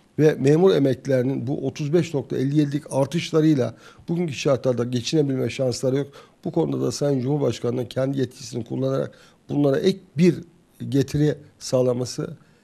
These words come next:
gerektiği kanaatine taşıyorum. Çok büyük ihtimal otuz bir Mart'a kadar piyasalardaki bu dövizdeki sakinlik aynı boyutta devam edecek.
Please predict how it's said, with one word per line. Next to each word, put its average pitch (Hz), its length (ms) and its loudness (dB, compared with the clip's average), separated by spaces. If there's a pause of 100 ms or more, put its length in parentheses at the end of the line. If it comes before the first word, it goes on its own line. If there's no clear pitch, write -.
(120)
gerektiği 151 420 4
kanaatine 113 520 -2
taşıyorum. 131 520 -2 (440)
Çok 202 340 -2
büyük 160 240 -6
ihtimal 147 500 -2
otuz 139 520 -6
bir 180 180 2 (140)
Mart'a 139 400 0
kadar 135 320 0 (340)
piyasalardaki 147 800 2
bu 151 200 0 (100)
dövizdeki 143 520 2
sakinlik 127 520 -2
aynı 156 260 2
boyutta 117 300 -2
devam 127 280 0
edecek. 139 400 -6